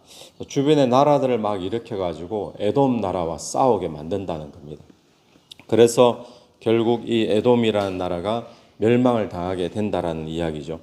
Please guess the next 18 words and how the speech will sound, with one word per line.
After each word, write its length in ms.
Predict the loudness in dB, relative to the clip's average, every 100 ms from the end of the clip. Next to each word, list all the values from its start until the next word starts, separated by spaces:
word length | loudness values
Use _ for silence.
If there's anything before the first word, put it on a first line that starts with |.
| -16 -18 -16 -16 -4
여러분, 320 | 4 6 6 4
여기서 360 | 2 0 -2
우리가 240 | 0 0 0
보는 260 | -6 -4
것은 480 | -6 -8 -8 -8 -8
하나님은 840 | -12 -8 -2 -2 -2 0 -2 -2 -8 -20 _ _ _
한 400 | -8 -2 0 2
나라를 960 | 2 2 2 0 -2 -4 -4 -6 -6 -12 _ _ _ _
주관하실 600 | -10 -4 0 0 -2 -6
뿐만 360 | -4 0 0 0
아니라 440 | -2 -4 -4 -6 -18 _ _ -2
열방도, 960 | 4 4 4 2 2 0 -2 -2 -4
열국도, 840 | -2 0 0 -2 -6 -4 0 0 -2
세계도 760 | -10 -4 -2 2 0 0 -4 -8 -20 _
하나님이 540 | -2 4 4 4 0
다 240 | -4 -6 -6
주관하신다는 800 | -6 -4 -2 -2 -6 -4 -4 -4
것을 340 | -6 -4 -6